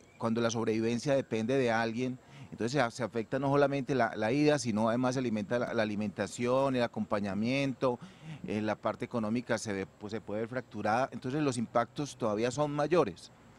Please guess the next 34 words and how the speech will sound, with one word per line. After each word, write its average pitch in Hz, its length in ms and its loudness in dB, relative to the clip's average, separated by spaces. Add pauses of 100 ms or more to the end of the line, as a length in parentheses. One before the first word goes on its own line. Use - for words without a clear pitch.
(680)
Y 208 360 0
los 165 160 4
resentimientos 143 840 -4
se 147 100 -4
quedan, 143 460 0 (420)
eh, 113 160 -12
cada 156 300 2
día 160 200 4
que 139 140 -4
se 120 100 -4
empieza 117 340 -2
a - 20 4
hacer 147 160 0
esa 151 200 0
falta, 147 400 2
no 139 120 -4
solamente 139 460 -2
de 135 100 2
la 123 80 2
persona, 131 420 -2
sino 110 220 -2
también 123 420 0 (420)
de 117 200 2
esas 131 460 -2 (100)
bondades 113 480 0
que 127 80 -8
esa 131 80 -2
persona 110 400 0
le 104 160 0
brindaba. 90 440 0 (460)
A - 100 -6
ver, 101 140 -2 (800)
todo 180 260 4 (360)
duelo 170 560 4